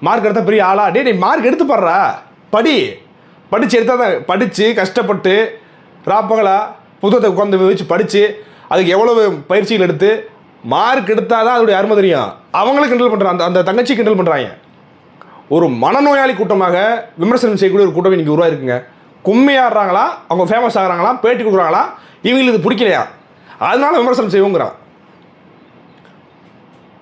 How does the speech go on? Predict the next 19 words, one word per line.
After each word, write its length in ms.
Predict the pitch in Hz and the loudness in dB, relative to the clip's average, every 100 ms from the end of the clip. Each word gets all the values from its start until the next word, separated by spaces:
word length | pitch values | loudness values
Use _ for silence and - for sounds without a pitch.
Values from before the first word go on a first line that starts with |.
| _ | _
பார்த்துக்கோங்க. 480 | 175 185 160 127 95 131 | -2 0 -2 -2 -6 -4
இது 280 | 175 196 - | -2 -2 -4
நான் 120 | 147 | -4
என்ன 180 | 170 277 | 0 0
உங்கள்கிட்ட 220 | 214 180 | 0 0
சொல்றேன்னா, 300 | 165 175 147 | 0 0 -2
இது 100 | 151 | 0
மூலமாக 600 | 147 143 123 139 226 - - - - - - | 0 0 0 0 -2 -4 -16 -20 -20 -20 -6
திராவிட 480 | 160 208 262 262 254 | -2 2 2 2 0
சிந்தனையில் 440 | 220 196 202 180 | -2 -2 0 0
இருக்கக்கூடிய 520 | 160 156 147 156 196 214 - - - - | 0 0 2 2 0 -4 -14 -20 -20 -14
ஒரு 120 | 147 123 | -12 -2
பெரிய 340 | 185 233 - | 0 2 0
கூட்டம், 320 | 180 196 147 | 0 -2 -2
லாபி, 320 | 135 190 175 120 - - _ _ - | -2 -2 -2 -8 -16 -20 _ _ -8
இவங்களுடைய 280 | 147 165 160 | 0 2 2
வேலையே, 640 | 147 247 247 165 151 156 156 - - - - - - - | 2 2 2 0 0 -2 -4 -12 -20 -20 -20 -20 -14 -6
அஹ், 400 | 127 127 104 - - | -2 0 -2 -6 -6
நல்லவர்களை 760 | 151 214 233 180 156 160 135 | -2 2 2 2 0 -2 -4